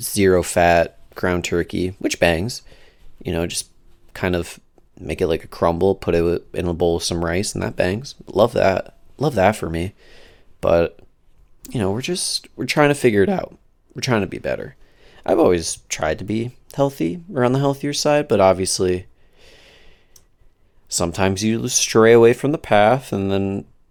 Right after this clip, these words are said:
one day I'm eating chicken and spinach, and the other day I'm eating an entire box of donuts. It's just, I'm sorry. It's two sides, or, uh, there's heads and tails in the coin, and just gotta flip it, and sometimes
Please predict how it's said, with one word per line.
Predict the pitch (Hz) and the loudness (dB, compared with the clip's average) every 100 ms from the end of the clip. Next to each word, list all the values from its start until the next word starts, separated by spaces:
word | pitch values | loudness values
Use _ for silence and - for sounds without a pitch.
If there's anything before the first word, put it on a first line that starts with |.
| - - | -20 -6
one | 95 98 107 | 0 0 4
day | 113 110 | 4 4
I'm | 113 110 110 117 _ _ _ _ _ _ - | 4 2 -2 -8 _ _ _ _ _ _ -6
eating | 95 104 107 107 104 - - _ | -2 0 2 0 -4 -14 -20 _
chicken | - 107 117 | -2 -2 0
and | 113 110 | -2 -4
spinach, | - 120 135 123 - | -2 0 2 0 -2
and | 113 | 0
the | 110 | 0
other | 143 123 | 0 2
day | 110 | 2
I'm | 110 113 | 2 0
eating | 110 110 | 0 0
an | |
entire | 107 110 113 | 2 4 6
box | 113 120 - | 6 2 0
of | 101 | 0
donuts. | 113 185 113 - - | 0 2 -4 -6 -8
It's | - | -8
just, | - - - | -6 -4 -4
I'm | 95 | 0
sorry. | 110 131 175 - - - - _ _ _ _ _ _ _ _ _ - _ _ _ _ - | 2 4 2 0 -14 -20 -20 _ _ _ _ _ _ _ _ _ -20 _ _ _ _ -12
It's | - | -10
two | - 143 | -4 0
sides, | - 139 160 127 110 - - | 4 6 6 2 -4 -6 -2
or, | 117 113 | 2 6
uh, | 113 110 110 | 8 8 6
there's | 107 104 | 2 2
heads | 135 160 | 2 2
and | 139 | 0
tails | 117 165 147 | 2 2 0
in | 110 | -2
the | |
coin, | - 139 185 147 | -2 -2 0 0
and | 101 98 98 - | 0 -2 -4 -10
just | - - - - | -18 -6 -4 -2
gotta | - 95 | 2 2
flip | - 127 160 - | 2 -2 0 2
it, | |
and | 107 - | 0 0
sometimes | - 262 160 113 101 98 - - | -6 -4 0 2 2 -2 -6 -8